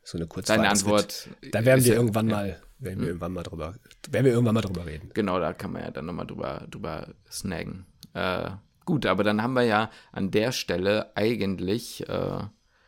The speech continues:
Speaker 2: das auch abgehakt. Dann haben wir noch den nächsten Punkt, bevor wir wieder zurück in die, in der Klinik gehen. Ähm,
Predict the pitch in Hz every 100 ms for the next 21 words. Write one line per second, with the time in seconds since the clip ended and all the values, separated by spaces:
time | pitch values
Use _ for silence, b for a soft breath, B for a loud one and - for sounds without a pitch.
0 | - - 104 110 - 170 110 - 104 113
1 | 143 113 113 113 107 107 110 139 117 -
2 | 120 160 170 - 101 - 113 110 110 110
3 | - 113 - 117 110 107 b b b -
4 | 107 98 - 113 113 110 113 - 143 180
5 | 202 - - 120 104 104 104 104 107